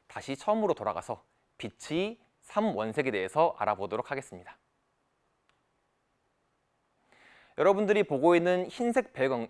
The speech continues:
배경은 여러 가지 색깔을 보여주기 위해서 조그맣게 있는 픽셀이라는 것으로 이루어져 있습니다. 노란색을 보고 싶으면 노란색을 쏘고 보라색을 보고 싶으면 보라색을 쏘고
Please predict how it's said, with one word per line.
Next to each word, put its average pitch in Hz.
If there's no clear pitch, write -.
배경은 117
여러 139
가지 156
색깔을 190
보여주기 135
위해서 135
조그맣게 139
있는 117
픽셀이라는 139
것으로 131
이루어져 113
있습니다. 92
노란색을 214
보고 139
싶으면 131
노란색을 143
쏘고 165
보라색을 180
보고 120
싶으면 143
보라색을 120
쏘고 104